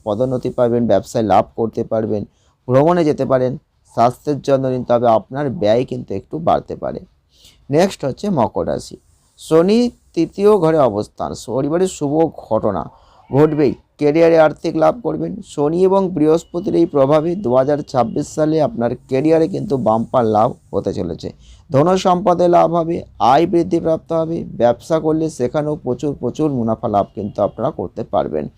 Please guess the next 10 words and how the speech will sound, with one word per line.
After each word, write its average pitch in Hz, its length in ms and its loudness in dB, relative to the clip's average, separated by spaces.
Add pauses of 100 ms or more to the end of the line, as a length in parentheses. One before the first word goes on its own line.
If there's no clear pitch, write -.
(500)
তো 143 80 0
অবশ্যই 175 760 2 (320)
আপনারা 139 640 2
জানতে 120 300 -2
পারলেন 151 300 -2
আজকের 147 360 -6
ভিডিওতে 151 420 -4
শনি 147 400 -4
বৃহস্পতির 131 720 -2
কৃপায় 160 380 0